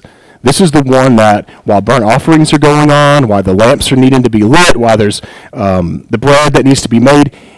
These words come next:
he is overseeing and making sure that all this goes well.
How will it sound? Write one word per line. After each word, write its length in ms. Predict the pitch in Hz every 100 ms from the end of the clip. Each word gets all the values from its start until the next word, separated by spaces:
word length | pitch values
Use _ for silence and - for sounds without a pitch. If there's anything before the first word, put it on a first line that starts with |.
| -
he 120 | -
is 200 | 233 202
overseeing 600 | 139 151 127 - 147 127
and 120 | 110
making 280 | 117 120 123
sure 340 | - - 113
that 100 | 98 -
all 240 | 104 113
this 220 | 104 107 -
goes 500 | 107 101 98 92 117
well. 520 | 101 101 85 -